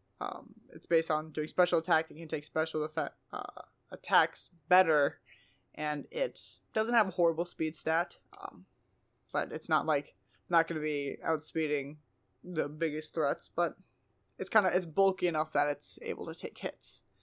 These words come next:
But when it Mega Evolves into Mega Venusaur, it goes from five twenty-five to a six twenty-five base stat. It keeps its same, same H P stat of eighty,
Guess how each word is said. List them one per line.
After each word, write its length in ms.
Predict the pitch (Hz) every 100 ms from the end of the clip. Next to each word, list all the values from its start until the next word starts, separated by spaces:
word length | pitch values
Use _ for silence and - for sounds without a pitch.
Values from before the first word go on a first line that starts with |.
| _ _ _ _
But 280 | 220 208 190
when 140 | 185
it 140 | 170 180
Mega 440 | 185 180 202 240
Evolves 640 | 226 196 180 160 156 160
into 480 | - 165 165 - 151
Mega 280 | 147 151 151
Venusaur, 760 | 151 214 214 - 160 147 147 - _ _ _ -
it 240 | - 165
goes 160 | 165 160
from 120 | 160
five 240 | 165 165 160
twenty-five 420 | 160 160 156 -
to 160 | -
a 40 | -
six 380 | - - 269 -
twenty-five 760 | 220 180 170 170 151 147 147 _ _ _ _ _
base 220 | 160 147
stat. 260 | - 131 131
It 60 | 170
keeps 200 | 208 185
its 180 | 185 -
same, 240 | 202 196 196 -
same 260 | - 214
H 200 | 220 -
P 160 | - 147
stat 260 | - 151 156
of 100 | 170
eighty, 380 | 156 147 156